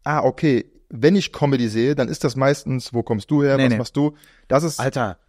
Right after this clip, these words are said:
Speaker 2: äh, d-, d-,
Speaker 1: Hm?
Speaker 2: amerikanische Szene, sechzig Minuten, nicht ein einziges Mal Wortwechsel mit dem Publikum.
Speaker 1: Nein, also
Speaker 2: Und
Speaker 1: St-, Comedy,
Speaker 2: nicht ein einziges Mal.
Speaker 1: Comedy, Stand-up-Comedy, ich möchte es nochmal vielleicht ein bisschen drastischer ausdrücken,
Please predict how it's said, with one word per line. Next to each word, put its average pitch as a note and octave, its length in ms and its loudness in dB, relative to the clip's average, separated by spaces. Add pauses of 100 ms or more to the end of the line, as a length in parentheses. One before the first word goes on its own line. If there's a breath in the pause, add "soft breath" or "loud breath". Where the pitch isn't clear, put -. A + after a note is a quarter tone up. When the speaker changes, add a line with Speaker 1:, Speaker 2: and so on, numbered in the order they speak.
(220)
Speaker 2:
äh, B2 160 -6
d-, - 180 -14
d-, - 180 -10
Speaker 1:
Hm? D3 220 -2
Speaker 2:
amerikanische C3 640 -2
Szene, C3+ 260 -2
sechzig C3 360 -6
Minuten, B2+ 320 -2
nicht A2 180 -4
ein B2+ 180 -2
einziges C3+ 400 -4
Mal B2 200 -2
Wortwechsel C3 420 -4
mit A#2 120 -4
dem A2 120 -6
Publikum. C3+ 340 -8
Speaker 1:
Nein, E3 340 0 (220)
also C3+ 200 2
Speaker 2:
Und C3+ 100 -6
Speaker 1:
St-, - 260 -10 (100)
Comedy, G3+ 340 4
Speaker 2:
nicht G#3 80 2
ein C3+ 100 0
einziges B2+ 340 -6
Mal. C3 80 -10
Speaker 1:
Comedy, G3 500 2
Stand-up-Comedy, E3+ 760 2
ich C#3+ 120 -6
möchte D3+ 180 -2
es - 40 -20
nochmal C3+ 220 2
vielleicht C3 220 -2
ein B2+ 60 -12
bisschen B2 220 -6
drastischer D3 400 0
ausdrücken, C#3 400 -2